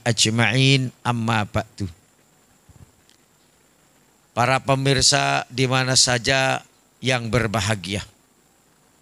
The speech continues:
Firman Allah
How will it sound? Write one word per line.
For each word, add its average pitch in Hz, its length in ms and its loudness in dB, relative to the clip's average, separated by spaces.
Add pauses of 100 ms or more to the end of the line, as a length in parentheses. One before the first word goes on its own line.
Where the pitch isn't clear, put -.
(1400)
Firman 131 560 0
Allah 135 480 0